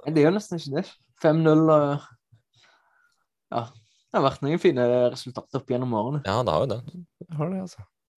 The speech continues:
Speaker 3: Det er i senere år også.
Speaker 1: Mm.
Speaker 2: Men hva tenker dere sånn kort om Bayern München nå den sesongen her? Det har jo skjedd litt, eh,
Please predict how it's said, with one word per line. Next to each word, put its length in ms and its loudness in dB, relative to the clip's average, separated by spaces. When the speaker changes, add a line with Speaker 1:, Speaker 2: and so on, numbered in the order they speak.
Speaker 3:
Det 260 -10
er 80 0
i 80 2
senere 460 0
år 160 0
også. 160 -10
Speaker 1:
Mm. 200 -14
Speaker 2:
Men 140 -8
hva 100 0
tenker 240 -2
dere 140 2
sånn 160 -6
kort 260 -6
om 380 -4
Bayern 260 0
München 480 -10
nå 100 -4
den 240 -10
sesongen 380 -10
her? 120 -4
Det 120 -2
har 100 -2
jo 80 -4
skjedd 240 -6
litt, 260 -8
eh, 360 -2